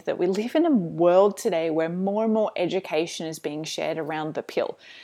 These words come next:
We're very aware around what the pill does in our bodies, how it changes and shifts our hormone balance, the pill's effect on the brain.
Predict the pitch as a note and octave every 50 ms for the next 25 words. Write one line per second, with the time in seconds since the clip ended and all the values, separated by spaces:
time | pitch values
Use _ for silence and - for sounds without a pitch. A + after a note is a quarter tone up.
0 | - - - - E3+ E3 E3 F#3 F3 E3+ E3+ E3 E3 D#3+ D#3 F3+ F3+ F#3 G3 G#3
1 | G#3+ G#3 - F3 E3 E3 D#3 D#3 D3 C#3+ - - - - - E3+ D#3+ - D3 D#3
2 | E3+ E3+ C#3+ - - - - A#3+ A#3+ A#3+ A#3+ A#3 A#3 A3+ A3+ A3+ - - D#3+ D#3
3 | - - - - G#3 F3+ F#3 F#3+ F3+ F#3 F3 E3+ D#3+ D#3 - - D#3+ D#3+ - -
4 | - - - - A3+ A3+ A3 G#3+ G#3+ G#3 A3 G3+ G3 G3+ G3+ G3 F#3 - - -
5 | - - - - _ - - - - C4 C4+ C#4 B3 B3+ B3 - - - - -
6 | - F3 E3+ E3 D#3 D3+ D#3 D#3+ E3 E3 F3 F#3 F#3+ G3+ A3 A3 A#3